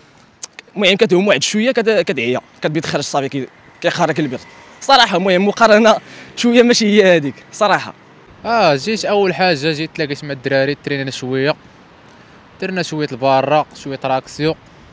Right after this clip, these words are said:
Speaker 2: طلعنا شوية الباب، هبطنا عمنا. جينا، ملي عمنا راه كان الماء بارد شوية زوين. جينا دوشنا، كاين الدوش، دارونا الدوشنا مزيان. درنا الدوش، دوشنا. صافي كلينا شوية.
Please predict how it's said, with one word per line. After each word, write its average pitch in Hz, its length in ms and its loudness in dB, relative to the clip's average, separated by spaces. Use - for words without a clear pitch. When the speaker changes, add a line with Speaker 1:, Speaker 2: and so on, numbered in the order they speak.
Speaker 2:
طلعنا 156 280 -2
شوية 151 280 -4
الباب، 151 160 0
هبطنا 131 420 -2
عمنا. 143 280 -4
جينا، 196 380 0
ملي 202 120 -4
عمنا 190 300 2
راه 185 60 2
كان 180 160 -2
الماء 175 160 -2
بارد 156 260 2
شوية 151 300 -4
زوين. 139 400 -4
جينا 170 1080 0
دوشنا، 202 460 2
كاين 160 200 -4
الدوش، 139 300 -4
دارونا 147 320 -2
الدوشنا 139 440 -8
مزيان. 139 380 -4
درنا 190 160 -4
الدوش، 160 400 -4
دوشنا. 151 520 -4
صافي 262 400 0
كلينا 220 280 0
شوية. 185 520 2